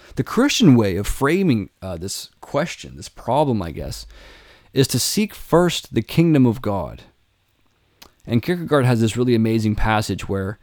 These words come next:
um, he kind of reflects on that. You know, "Should I seek an official position within the church? No, you shall seek first the kingdom of God."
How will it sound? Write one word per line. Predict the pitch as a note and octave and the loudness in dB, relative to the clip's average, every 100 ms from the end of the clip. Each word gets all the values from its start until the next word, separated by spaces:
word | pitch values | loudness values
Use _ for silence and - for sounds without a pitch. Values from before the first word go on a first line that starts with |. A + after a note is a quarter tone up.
| - - _ _ _ _ _ _ _ | -20 -20 _ _ _ _ _ _ _
um, | G2+ G2 G#2 | -4 0 0
he | G#2+ | 4
kind | D3+ | 6
of | B2+ | 6
reflects | - - D3+ - | 4 2 0 0
on | G#2+ F2+ | -2 -4
that. | C#2 A1 - | -6 -12 -14
You | G2 G#2+ | -6 -6
know, | F2+ C#2+ - _ _ _ _ _ _ _ | -4 -8 -14 _ _ _ _ _ _ _
"Should | - - - | -8 -2 0
I | D3+ B2 A2+ - - _ | 2 2 0 -4 -20 _
seek | - - E3+ D#3+ - | -12 -2 0 0 0
an | |
official | B2+ - D3 - | 0 2 0 2
position | C3 A2 C3 B2+ | 2 2 2 2
within | A#2+ A2+ | 2 2
the | A2 | 0
church? | G#2 E3 B2 - - - | 2 0 0 -2 -10 0
No, | A2+ C#3+ F3 A2 G#2 | 4 4 4 2 0
you | A2+ | -2
shall | A#2 - G#2+ G#2 | -2 0 0 -2
seek | - D3+ - - _ | -2 -2 -4 -10 _
first | G3+ F3 G#2+ A#2 - B2 B2+ - | 2 4 2 -2 -8 -12 -12 -10
the | |
kingdom | A#2+ - C#3 A#2+ A2 | -4 2 4 6 4
of | G#2 | 0
God." | - A#2 D#2 | -4 -4 -4